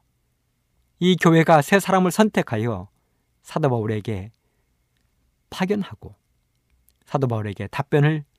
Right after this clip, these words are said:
요구하고 있는 것입니다. 그래서 사도 바울은 고린도 교회를 사랑하는 마음으로 편지를 쓴 것이고, 특별히 십삼 장 속에 성령의 은사 중에서 가장 큰 은사인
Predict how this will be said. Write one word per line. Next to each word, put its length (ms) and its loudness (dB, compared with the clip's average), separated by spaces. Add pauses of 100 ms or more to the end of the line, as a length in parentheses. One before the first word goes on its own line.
(420)
요구하고 520 -6 (140)
있는 220 -10
것입니다. 500 -20 (1500)
그래서 200 4
사도 240 0
바울은 400 6 (320)
고린도 280 6
교회를 320 6
사랑하는 440 0
마음으로 480 -4 (1000)
편지를 580 -2 (260)
쓴 240 -6
것이고, 420 -12
특별히 420 -2
십삼 380 -6
장 140 -6
속에 380 -12 (920)
성령의 500 6
은사 340 4
중에서 540 0 (240)
가장 280 4
큰 180 2
은사인 520 0